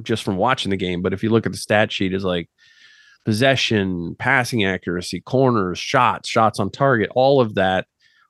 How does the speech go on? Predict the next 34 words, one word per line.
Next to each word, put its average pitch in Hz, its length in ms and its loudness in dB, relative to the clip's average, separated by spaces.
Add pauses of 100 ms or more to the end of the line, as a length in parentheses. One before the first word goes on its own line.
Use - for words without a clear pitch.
(420)
heavily 143 380 2
favored, 107 560 2 (240)
uh, 101 320 -4 (340)
Orlando, 104 680 0 (680)
but 117 220 2 (460)
they 107 120 -8
came 123 300 0
and 117 80 0
got 117 180 2
the 104 60 -12
job 107 320 0
done. 123 220 2
They 107 100 2
made 104 240 0
it 104 120 0
an 101 120 0
ugly 117 280 2
game. 113 580 2 (220)
They 101 120 -8
gummed 113 360 2
up 113 180 0
the 110 80 2
works. 110 440 0
They 101 260 -4
played 104 380 0
Benny 113 260 2
ball, 107 360 2
as 104 120 -2
they 110 80 -4
call 107 320 0
it, 101 140 -8
the 101 80 -6
Ben 107 340 -4
Olsen 107 480 -2